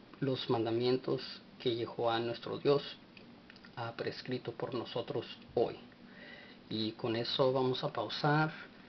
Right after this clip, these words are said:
y continuaremos más adelante para traer, eh,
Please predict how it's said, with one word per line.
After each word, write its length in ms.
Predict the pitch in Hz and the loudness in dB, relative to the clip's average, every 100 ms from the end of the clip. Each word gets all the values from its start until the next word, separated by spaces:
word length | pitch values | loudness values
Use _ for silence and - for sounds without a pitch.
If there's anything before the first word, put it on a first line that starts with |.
| - - - - - - | -20 -20 -20 -20 -20 -4
y 640 | 120 117 113 110 110 104 | -2 0 0 0 -2 -4
continuaremos 800 | - 123 110 120 113 120 123 123 - | -2 -2 0 0 0 0 0 0 0
más 200 | 120 - | 0 2
adelante 600 | 120 120 117 - 113 - - - - - | 2 2 -2 -2 0 -2 -6 -18 -20 -4
para 280 | 117 120 117 | 0 0 -2
traer, 440 | 120 117 113 113 - - - - | 0 2 2 2 -2 -10 -16 -8
eh, 380 | - 113 - - | -4 -2 -2 -6